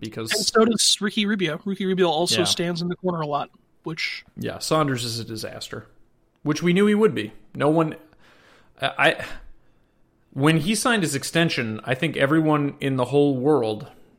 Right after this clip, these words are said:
Speaker 1: who knew about it just thought, "Why? Why on earth would you extend this guy? What does he bring you?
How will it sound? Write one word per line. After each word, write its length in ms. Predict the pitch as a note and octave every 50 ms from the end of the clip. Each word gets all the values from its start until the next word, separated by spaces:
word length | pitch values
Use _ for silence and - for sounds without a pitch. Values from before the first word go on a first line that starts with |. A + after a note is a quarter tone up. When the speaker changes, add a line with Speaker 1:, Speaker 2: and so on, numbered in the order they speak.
| - -
Speaker 1:
who 180 | A2+ C3 C#3 C#3
knew 480 | C3+ C3+ C#3 C#3 C#3 C#3 C#3 C#3+ C#3
about 360 | - - B2 C3 B2+ C3+ C#3+ D3+
it 100 | C#3+ -
just 340 | C3+ A#2+ - - - - _ F#3+ F#3+ - - _ _ _ _ _ _ _ _ _
thought, 340 | - - B2 A#2 A2+ - -
"Why? 540 | A2+ A#2 B2+ C3 D3+ D#3+ D#3 A#2 F2 F#2 - - _ _ _ _ _ _ _ _ _ _ _ _ _ _ _ _ _ _ _ _ _ _ _ _ _ _ _
Why 300 | - - B2+ C3+ C#3+ D3 D3+
on 120 | D3 C#3+
earth 320 | - C#3+ D3 D3+ D#3 D#3 -
would 140 | D3+ C#3+
you 100 | C3+ C#3
extend 400 | C3+ C3 C3+ - - D3+ F#3 F#3
this 140 | B2+ - -
guy? 320 | - G2 E2 D#2 E2 G2 - - - - _ _ _ _ _ _ _ _ _ _ _ _ _ -
What 180 | C3 C3+ D3 D3+
does 160 | D#3+ D3+ -
he 100 | - D#3
bring 320 | C3+ B2 C#3 D#3 F#3+ F3+
you? 260 | B2 A2 - - -